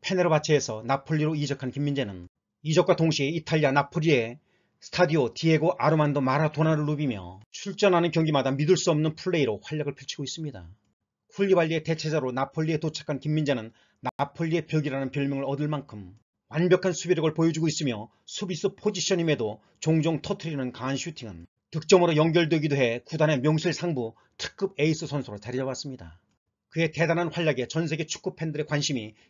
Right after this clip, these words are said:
김민재에게 쏠리는 것은 당연한 일. 수많은 해외 스포츠 언론 메인 화면에는 김민재 선수를 어렵지 않게 찾아볼 수 있으며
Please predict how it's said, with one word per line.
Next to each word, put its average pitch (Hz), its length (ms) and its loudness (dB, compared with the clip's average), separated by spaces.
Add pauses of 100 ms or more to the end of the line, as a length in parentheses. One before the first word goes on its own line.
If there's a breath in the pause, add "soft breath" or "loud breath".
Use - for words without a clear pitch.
김민재에게 156 540 2
쏠리는 147 300 -4
것은 110 220 -8
당연한 139 380 -4
일. 90 200 -10 (460)
수많은 165 420 2
해외 175 260 2
스포츠 - 400 -4
언론 165 340 0
메인 165 220 4
화면에는 147 560 -2 (260 soft breath)
김민재 165 460 0
선수를 127 420 -6
어렵지 160 320 0
않게 147 160 -2
찾아볼 151 320 -4
수 160 80 -12
있으며 101 480 -10